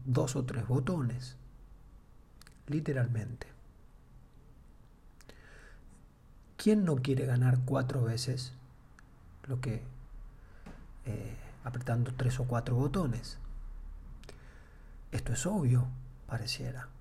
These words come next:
Si uno lo ve de afuera, más obvio todavía. Sin embargo, no lo es. Tanto para esta persona con quien trabajo,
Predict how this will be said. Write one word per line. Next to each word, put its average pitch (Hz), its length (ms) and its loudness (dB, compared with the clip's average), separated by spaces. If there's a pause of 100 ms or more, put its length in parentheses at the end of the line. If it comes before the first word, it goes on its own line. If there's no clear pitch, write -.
Si - 160 -6
uno 120 140 2
lo 120 100 4
ve 120 100 4
de 120 60 4
afuera, 127 480 2
más - 460 0
obvio 117 420 -2 (220)
todavía. 117 580 -4 (960)
Sin 147 200 4
embargo, 151 520 4 (180)
no 127 140 6
lo 175 200 4
es. - 260 -6 (1500)
Tanto 190 280 6
para 139 140 8
esta 139 200 2
persona 123 460 6
con 117 160 2
quien 104 160 -2
trabajo, 101 600 -2